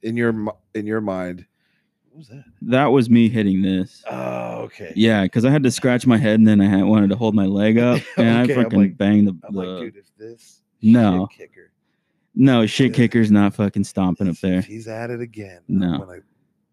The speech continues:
Speaker 1: rape him."
Speaker 2: Yeah, but if you have
Speaker 1: I'm gonna
Speaker 2: any
Speaker 1: rape
Speaker 2: favorite
Speaker 1: him.
Speaker 2: movies that
Speaker 1: Any
Speaker 2: of
Speaker 1: movies
Speaker 2: the
Speaker 1: that make you,
Speaker 2: nineties?
Speaker 1: yeah, that, that y-, had moments in it, like, like, for another, uh, I'll say this, 'cause I know we're getting short on time. We got about seven minutes left here. <sighs> The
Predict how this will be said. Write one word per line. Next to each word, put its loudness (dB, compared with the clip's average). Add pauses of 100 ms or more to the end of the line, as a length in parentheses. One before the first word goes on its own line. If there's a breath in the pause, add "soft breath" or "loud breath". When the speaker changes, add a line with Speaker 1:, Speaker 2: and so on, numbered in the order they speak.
(180)
Speaker 1:
rape -20
him." -20
Speaker 2:
Yeah, -2
but 2
if -4
you 4
have 2
Speaker 1:
I'm 2
gonna 4
Speaker 2:
any 4
Speaker 1:
rape -4
Speaker 2:
favorite 0
Speaker 1:
him. 2
Speaker 2:
movies 4
that 0
Speaker 1:
Any 0
Speaker 2:
of 0
Speaker 1:
movies 2
Speaker 2:
the 2
Speaker 1:
that 0
make 0
you, 2
Speaker 2:
nineties? -4
Speaker 1:
yeah, 2
that, -2
that -2 (240)
y-, -10
had -4 (140)
moments -2
in 0
it, -4
like, -2 (320 soft breath)
like, 0
for -2
another, 0
uh, 0
I'll -4
say 0
this, -6
'cause -10
I -6
know -6
we're -4
getting -8
short -8
on -14
time. -14
We -20
got -12
about -14
seven -6
minutes -16
left -10
here. -8 (1600)
<sighs> -8
The 4